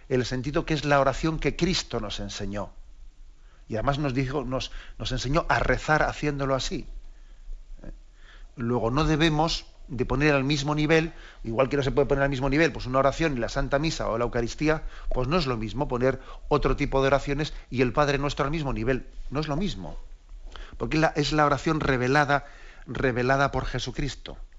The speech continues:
Entonces, en ese sentido es única. Y además yo creo que decir esto, ya sé que cuando digo esto, pues puedo ser un poco, eh, mm,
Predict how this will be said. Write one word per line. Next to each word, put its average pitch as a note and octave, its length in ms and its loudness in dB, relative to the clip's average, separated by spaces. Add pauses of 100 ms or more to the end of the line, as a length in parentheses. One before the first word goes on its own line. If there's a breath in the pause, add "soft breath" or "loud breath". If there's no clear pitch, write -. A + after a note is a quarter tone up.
(340)
Entonces, - 260 -6
en D#3 60 0
ese B2 100 -6
sentido C#3+ 400 0
es D3+ 120 -4 (180)
única. D3 540 -2 (2750 loud breath)
Y B2 80 -2
además D3+ 180 4
yo F3 80 4
creo E3 180 4
que - 380 0 (680)
decir C3 320 2
esto, D3+ 260 0
ya B2+ 160 2
sé D3+ 160 0
que C3+ 420 4
cuando A2+ 240 -6
digo C#3 200 4
esto, C#3 240 0
pues A2+ 160 -2
puedo C#3 260 2
ser C#3 220 2
un C3 100 0
poco, C3 480 2
eh, A#2+ 260 -6 (140)
mm, G2 300 -14